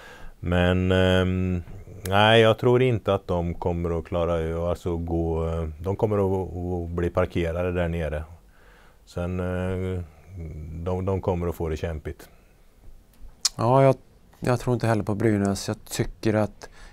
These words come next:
Speaker 2: yes, man har ett gäng bra spelare. Men, eh, många spelare är skadebenägna, med Bertilsson och några till.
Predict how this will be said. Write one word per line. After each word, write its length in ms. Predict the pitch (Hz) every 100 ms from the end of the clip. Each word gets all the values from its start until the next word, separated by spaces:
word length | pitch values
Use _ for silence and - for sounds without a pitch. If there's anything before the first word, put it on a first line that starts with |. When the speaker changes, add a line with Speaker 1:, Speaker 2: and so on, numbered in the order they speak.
| - -
Speaker 2:
yes, 400 | 107 110 - -
man 180 | 104 104
har 320 | 104 104 101 - 110
ett 200 | - 110
gäng 260 | 101 113
bra 240 | 104 101 95
spelare. 500 | - 104 98 90 95 - - - - - - - - - - -
Men, 420 | 101 101 98 101
eh, 720 | 98 98 98 98 95 98 104
många 420 | 104 104 104 92
spelare 280 | - 101 95
är 40 |
skadebenägna, 760 | - 98 95 90 90 92 92 95 - - - -
med 140 | 95 90
Bertilsson 520 | 98 - 95 98 95
och 80 | 95
några 220 | 95 95
till. 280 | 92 92